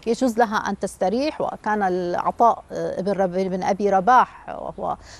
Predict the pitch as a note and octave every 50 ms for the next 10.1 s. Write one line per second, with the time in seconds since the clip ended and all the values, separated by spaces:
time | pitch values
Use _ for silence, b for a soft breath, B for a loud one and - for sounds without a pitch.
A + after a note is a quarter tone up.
0 | B B G#3+ G#3 G#3+ G#3+ G#3+ - - A#3 G#3 G3 F3+ G#3 G3 F3 A3+ C#4 C4 A3
1 | F#3 E3+ E3+ F3+ F#3 G3 G3 G3 G3+ G3 G3+ G3+ - - - - C#4+ C#4+ B3 A3+
2 | - - G3+ F#3+ G#3 A3 - - G#3 D#3+ - - - - G#3+ G3 - G3+ G3 -
3 | - C#4+ D4+ C4+ - B B B B B - A#3 A3+ - C#4+ C#4+ C4+ C#4 C#4+ C#4+
4 | C#4 - C#4 C4+ C4 B3+ A#3+ A#3 A3 A3 B3+ D4+ D#4 B3+ - A#3 A3 A3 A#3+ G#3+
5 | A3+ G#3+ G3+ G#3+ A3+ A3 G#3+ G#3 G3+ G3 G3+ G3+ G3 F#3+ F#3+ - G3 G3 G3 -
6 | - - D4+ C#4+ A#3+ F#3+ F3 G#3 F#3+ F#3 - - - - A#3 G3 - G3+ G#3 A3
7 | A3 G#3+ G#3+ B3+ C#4+ C#4+ - C#4 B3+ A#3+ A#3+ - A#3+ A#3 - - - A#3+ A#3 A3
8 | G#3 - - - - B3 A#3+ - - A3 G#3 G#3 G3+ - - - G3+ A3 B3 -
9 | - G#3+ - G3+ F#3+ F#3 - - - - - G#3 G#3 G3+ - F#3+ - - - G3
10 | D#3 C3